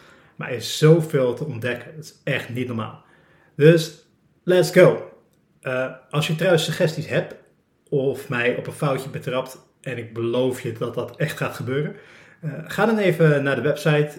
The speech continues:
w w w punt geef mij de ruimte podcast punt n l en vul dat formulier in. Dan kom je rechtstreeks bij mij in mijn inbox. Vind ik leuk, dan leer ik ook weer wat en daar profiteren jullie dan weer van,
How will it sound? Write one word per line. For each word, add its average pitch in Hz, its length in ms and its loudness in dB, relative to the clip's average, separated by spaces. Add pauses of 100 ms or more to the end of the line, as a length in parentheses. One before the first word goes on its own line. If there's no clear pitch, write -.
(140)
w 113 40 -6
w 147 220 2
w 135 200 0
punt 120 240 -6
geef - 280 -6
mij 120 160 -2
de 113 100 -6
ruimte 113 320 -4
podcast 151 580 -2
punt 123 240 -6
n 113 60 -6
l 113 200 -4 (440)
en 131 340 -4
vul - 420 -4
dat 131 160 -4
formulier 147 380 2
in. 156 240 -2 (160)
Dan 156 100 -8
kom 127 140 -6
je 120 60 -4
rechtstreeks 160 340 2
bij 131 100 -4
mij 131 160 0
in 127 60 -2
mijn 131 120 -6
inbox. 120 560 -2
Vind 180 180 -2
ik 160 60 -2
leuk, 123 360 0
dan 127 100 -8
leer 131 140 0
ik 127 100 -2
ook 123 140 0
weer 120 120 -4
wat 113 340 -6
en 113 340 -6
daar 113 120 -8
profiteren 110 640 -6
jullie 175 220 2
dan 143 120 2
weer 120 100 -2
van, 113 320 -6